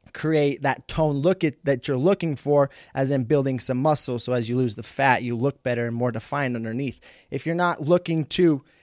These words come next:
increase the weight or increase the amount of reps you're doing, you're not creating progressive overload to continuously keep the muscle progressing over time. So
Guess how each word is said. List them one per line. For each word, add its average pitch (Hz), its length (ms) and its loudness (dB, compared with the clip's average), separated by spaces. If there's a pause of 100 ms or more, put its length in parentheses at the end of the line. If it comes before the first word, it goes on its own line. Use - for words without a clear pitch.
(200)
increase 156 540 -4
the 143 100 -2
weight 175 320 2
or 151 140 -4
increase 156 300 -6
the 165 100 -8
amount 151 180 -4
of 120 140 -8
reps 185 300 0
you're 147 100 -4
doing, 143 280 -4
you're 135 120 -8
not 139 220 -6
creating 143 340 -4
progressive 139 600 -6
overload 139 600 0 (340)
to 143 580 -2
continuously 143 840 -6 (280)
keep 160 240 -4
the 143 60 -4
muscle 127 300 -2
progressing 113 540 -10
over - 160 -16
time. 120 320 -10
So 123 240 -6